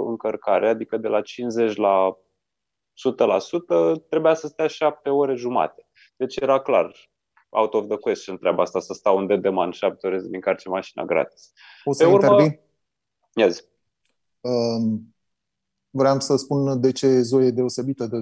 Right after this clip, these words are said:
Speaker 2: tot, uh, din două, trei podcast încoace, vreau să spun de ce încarcă cu douăzeci și doi Zoe față de restul mașinilor.
Speaker 1: Care
Speaker 2: Uh, tu ai
Speaker 1: încărcătură?
Speaker 2: avut problema cu onboard chargerul. Zoe nu,
Speaker 1: Păi da.
Speaker 2: nu are o,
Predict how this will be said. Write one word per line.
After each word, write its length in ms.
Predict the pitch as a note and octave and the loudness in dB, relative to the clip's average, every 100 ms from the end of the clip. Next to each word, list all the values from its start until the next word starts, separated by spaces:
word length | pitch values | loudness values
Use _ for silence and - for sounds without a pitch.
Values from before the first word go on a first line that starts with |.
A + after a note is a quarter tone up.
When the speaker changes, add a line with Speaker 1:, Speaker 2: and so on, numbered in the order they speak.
| A2+ | -4
Speaker 2:
tot, 200 | B2 B2+ | -4 0
uh, 520 | B2 B2 B2 B2 B2+ | 0 0 0 -2 -2
din 220 | A#2 B2 A2+ A2+ | -2 -4 -6 -4
două, 180 | C3+ C3+ | 2 2
trei 200 | C3 B2+ | 4 0
podcast 500 | B2+ C3 - B2+ A#2+ | 0 -4 -2 -4 -4
încoace, 800 | A#2+ A#2+ A#2 B2+ B2+ B2 A#2 A2+ A2+ | -4 -4 0 -2 0 -2 -2 -6 -8
vreau 180 | A#2+ | -8
să 120 | A#2 A#2 | -6 -10
spun 200 | - A#2+ | -4 0
de 100 | A#2 | 0
ce 120 | B2 | 0
încarcă 300 | A#2 B2 A#2 | 0 0 -2
cu 120 | A#2+ | -2
douăzeci 240 | A#2 A#2+ | 0 2
și 60 | A2+ | 2
doi 260 | A#2+ A2+ A2 | -2 -2 -4
Zoe 280 | C3 B2+ | 0 2
față 260 | B2 B2 - | 2 -2 -8
de 100 | A2+ | -6
restul 240 | B2 - | -6 -6
mașinilor. 480 | A#2+ A#2 - B2+ A2 | -6 -6 -6 -4 0
Speaker 1:
Care 200 | D3 E3 | 4 4
Speaker 2:
Uh, 80 | F3+ | 4
tu 80 | - | 2
ai 60 | |
Speaker 1:
încărcătură? 360 | F#3+ G3+ D#3 D3+ | 4 6 8 8
Speaker 2:
avut 180 | D3 D#3 | 8 6
problema 420 | E3 D#3 E3 E3+ | 4 4 4 2
cu 140 | - | 0
onboard 360 | E3+ D#3+ D#3+ D3+ | -4 -2 -4 -4
chargerul. 440 | - E3 B2+ A2+ - | -2 0 -2 -6 -8
Zoe 260 | - D#3 E3+ | -4 -2 0
nu, 160 | F3 | 0
Speaker 1:
Păi 120 | F3+ C3 | 0 4
da. 160 | G3 | 4
Speaker 2:
nu 80 | F3 | 4
are 140 | E3+ | 2
o, 160 | E3+ E3 | 0 0